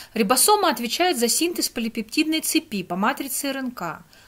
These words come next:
Движется рибосома от стартового кодона А У Г, и движется она в направлении пять штрих три штрих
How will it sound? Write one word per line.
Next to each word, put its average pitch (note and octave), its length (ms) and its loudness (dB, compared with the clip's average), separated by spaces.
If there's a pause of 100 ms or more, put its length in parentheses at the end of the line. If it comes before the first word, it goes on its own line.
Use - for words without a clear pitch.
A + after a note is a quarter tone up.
(160)
Движется D4 500 4
рибосома G#3+ 720 -2
от G#3 120 -4
стартового C4+ 600 2
кодона A3+ 600 -2
А G#3+ 140 0
У C#4+ 160 -2
Г, D#3+ 300 -6 (400)
и G#3+ 80 -4
движется D#4+ 580 2
она D#4 180 4
в A#3 60 0
направлении A#3 720 0
пять A3+ 260 -2
штрих G#3+ 380 -6
три F#3+ 160 -8
штрих D4+ 560 -4